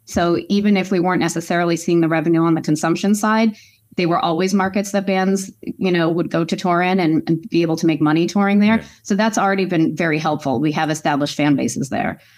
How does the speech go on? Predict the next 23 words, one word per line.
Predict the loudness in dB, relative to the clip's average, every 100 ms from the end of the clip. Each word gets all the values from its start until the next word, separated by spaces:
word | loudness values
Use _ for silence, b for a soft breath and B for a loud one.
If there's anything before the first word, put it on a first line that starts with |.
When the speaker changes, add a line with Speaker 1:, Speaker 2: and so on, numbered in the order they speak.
| b -4
Speaker 1:
Um, | 0 2 2 0 -2
I |
think | -4 -2 -2 -4
S-, | -10 -20 _ -12
Spotify | -2 0 0 2 2 2
and | 2 0
streaming | -2 -4 -2 0 2 0
has | -2 -4
exploded | -6 -8 -4 -2 0 2 0 -2 _
in | -2 2 2 2 0
Latin | -2 2
America. | 2 2 2 2 2 2 2
And | 2 2
that | 0 -4
for | -4 -4 0
us | -2 -2
is | -2 -4
key, | -4 -2 2 2 2 0
is | 0 0 -2
finding | 0 2 2 2
ways | 2 0 -2
to, | -2 0 0 -2
to | -6 -6